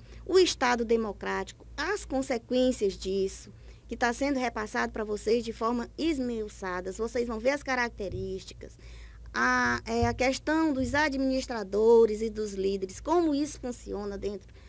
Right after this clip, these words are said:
das organizações. Vocês vão ver também que a liderança, ela faz muita diferença. O que que é um gerente administrador? O que que é o gerente líder? E a diferença entre do administrador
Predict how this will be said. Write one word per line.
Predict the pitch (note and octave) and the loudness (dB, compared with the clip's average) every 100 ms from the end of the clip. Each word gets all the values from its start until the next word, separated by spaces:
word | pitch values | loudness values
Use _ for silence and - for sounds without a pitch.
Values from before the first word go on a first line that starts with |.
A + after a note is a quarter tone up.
| - | -12
das | G#3+ G#3+ | -4 0
organizações. | A3+ A3 G#3 G3+ F#3 F3+ F#3+ F#3 F#3 G3+ - - - - - - - - - - - - | 0 0 0 0 -2 -6 -6 -6 -6 -8 -14 -20 -20 -18 -18 -18 -18 -18 -18 -20 -20 -6
Vocês | B3 D4+ D4+ C4+ | -4 2 2 4
vão | C4 | 4
ver | C4 D4 | 6 6
também | C4+ A#3 A#3 B3+ | 4 2 2 4
que | B3 | 2
a | |
liderança, | C4 B3 A3+ A3+ B3 B3 | 2 2 4 4 2 0
ela | A3+ A3 | 0 0
faz | A3+ A3+ | 2 2
muita | B3 C#4+ D#4+ C#4+ | 4 4 4 4
diferença. | A#3+ A#3+ A3 G3+ G3 G3+ G3+ - | 0 -2 0 2 2 2 -2 -8
O | A3 | -4
que | D#4+ F4 | -2 -2
que | - B3+ | -2 2
é | B3 | 4
um | C#4 | 2
gerente | A#3+ A3+ A3 C4+ C4 | 0 0 2 2 2
administrador? | A3+ A3+ A3 A3 - G#3+ F#3+ G3 G3 | 0 -2 -2 -2 -4 -6 -4 0 0
O | G3 | 0
que | D4 D#4 | -2 -6
que | - B3 G#3+ | -6 -2 0
é | A3+ A#3 G#3 - - - - | 2 0 -4 -12 -20 -20 -6
o | C#4 | -2
gerente | C#4+ B3+ A3 B3+ B3+ A#3 - - | 2 4 4 4 4 0 -8 -6
líder? | B3+ D4+ D4+ A3+ G3 E3 - - - - - | 0 4 4 4 0 0 -6 -16 -18 -20 -12
E | B3+ | 0
a | D#4+ | 2
diferença | D4+ F4+ F#4 A#3 A3+ B3+ C4 B3+ | 6 6 6 2 2 4 2 0
entre | A#3 A3+ A3+ A3+ | -2 -2 -4 -8
do | G#3+ D#4 E4+ | -4 0 2
administrador | C#4+ C#4+ B3+ B3+ A#3+ A#3+ - G3+ F#3 A#3+ A#3+ | 4 4 2 0 0 -2 -4 -6 4 6 6